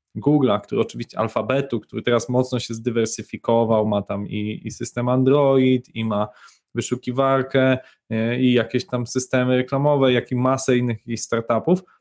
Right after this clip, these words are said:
nadal jednak najwięcej zarabia po prostu na targetowaniu i na reklamach. Nawet jak popatrzymy na Amazona, to,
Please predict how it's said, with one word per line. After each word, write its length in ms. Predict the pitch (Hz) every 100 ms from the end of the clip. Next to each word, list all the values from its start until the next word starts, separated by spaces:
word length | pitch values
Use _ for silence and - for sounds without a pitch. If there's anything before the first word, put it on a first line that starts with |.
| _
nadal 380 | 226 220 202 185
jednak 300 | 165 160 156
najwięcej 540 | 139 131 139 139 147 131
zarabia 340 | 123 117 123
po 140 | 123
prostu 340 | 117 113 - 120
na 160 | 113
targetowaniu 680 | 110 113 110 110 107 107 107
i 80 | 107
na 140 | 107 104
reklamach. 440 | 104 - 98 98 _ _ _ -
Nawet 260 | 139 185 185
jak 160 | 180
popatrzymy 460 | 160 151 - 147 139
na 160 | 131
Amazona, 680 | 120 127 127 135 131 131 147 - _ _ _ _ _ _ -
to, 380 | 131 127 131